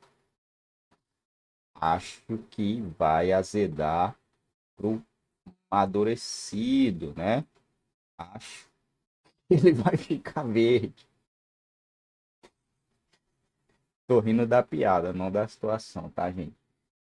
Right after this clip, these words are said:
É, acredito que vai dar ruim no final do vídeo. Tem mais uma, uma aí pra soltar pra vocês. Mas vamos acompanhar aí o que esses militares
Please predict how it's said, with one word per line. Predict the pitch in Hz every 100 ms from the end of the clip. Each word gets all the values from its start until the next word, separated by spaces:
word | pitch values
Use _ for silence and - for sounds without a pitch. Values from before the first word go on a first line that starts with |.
| _ _ _ _ -
É, | 90 92 90 87
acredito | 90 101 95 82 90 92 -
que | _ 98 98 92 90 85
vai | 82 87
dar | 90 101
ruim | 95 95 104
no | 101
final | - 92 90
do | 90
vídeo. | 82 85 90 90 - _
Tem | 92
mais | 90 85 95 92
uma, | 90 92 92 82 _ _ _ _
uma | 92 92
aí | 85
pra | - 90
soltar | 87 98 - 90
pra | 104 107
vocês. | 120 - 110 113 113 - _ _ _ _ -
Mas | 120 98
vamos | 104 110 107
acompanhar | 104 - 104 104 95 90 95
aí | 87 92 - _ _ _ _ _ _
o | - _
que | - 110 113 _
esses | 104 113 113 - 110 107 - _
militares | 101 104 107 101 - - 90 92 90 90 -